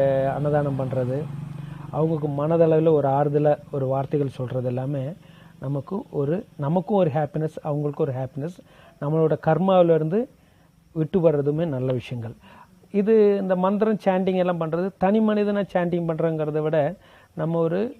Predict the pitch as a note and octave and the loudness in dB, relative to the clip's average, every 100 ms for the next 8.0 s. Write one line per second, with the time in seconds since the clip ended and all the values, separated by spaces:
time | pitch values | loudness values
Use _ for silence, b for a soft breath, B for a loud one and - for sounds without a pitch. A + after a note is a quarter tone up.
0 | - - G3+ G3+ - G3+ G3+ F#3+ D3 C#3 | -20 0 0 2 -2 0 0 -2 -2 -2
1 | B2 B2 A#2 b b _ E3 E3 D#3+ D#3+ | -4 -6 -12 b b _ -6 -4 -2 0
2 | E3 E3 E3 E3+ D3+ D3 D3 D3 C#3+ C#3 | 2 2 2 2 2 -2 2 2 2 -2
3 | b b b D#3 E3+ F3 E3+ F3 - E3+ | b b b -2 2 4 2 -2 -4 -4
4 | D#3+ D#3+ D#3 D3+ E3 E3+ E3 D#3 D3+ D3+ | 2 2 2 4 4 4 4 2 -2 2
5 | E3 D3+ C#3+ C3 C#3+ C#3+ C#3+ - b b | 2 2 0 -2 -2 -2 -4 -12 b b
6 | _ C#3+ D#3 E3+ E3+ - _ _ - D#3 | _ 2 4 6 2 -2 _ _ -2 0
7 | D3 - D3 E3 E3+ D3+ D3 C#3 C#3+ | 0 -2 -2 0 0 2 0 0 0